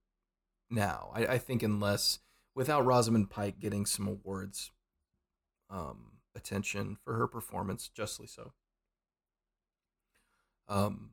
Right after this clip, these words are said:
again, even though I, I don't think the character is especially well drawn, I think she does a lot with it in the, the time that she's given. And she certainly is, she certainly is evoking a lot of really, really, you know, sort of powerful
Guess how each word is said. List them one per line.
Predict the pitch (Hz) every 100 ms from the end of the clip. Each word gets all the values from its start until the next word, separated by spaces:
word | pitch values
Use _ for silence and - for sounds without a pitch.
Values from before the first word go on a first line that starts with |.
| _ -
again, | 107 98
even | 104 101
though | 95
I, | 92 113
I |
don't | 101 101 98 -
think | - 101
the | 101
character | - 101 107 - 107
is | 107
especially | 113 - 110 - 123 117
well | 107 104
drawn, | 104 104 101 107
I | 107
think | 92 -
she | 107
does | 95 80
a | 55
lot | 67 - 117
with | 143 -
it | 120 - - _ -
in | 101
the, | 98 87 -
the |
time | - 95 87
that | -
she's | 98 -
given. | 113 113 104 104 - _ _ _ -
And | 120 113
she | 135
certainly | - 143 123 123 117
is, | 107 110 107 104 - - - _ _ _ _ _ _ _ _ _ _ _ _ _ _ _ _ -
she | -
certainly | 123 123 113 113
is | 104 98
evoking | 101 - 104 101 104 98 87 92 -
a | 107
lot | 101 101
of | 104 107
really, | 107 92 92
really, | 85 82 85 - _ _
you | 87
know, | 64
sort | - - -
of | _ _
powerful | - 95 85 - 92 73 69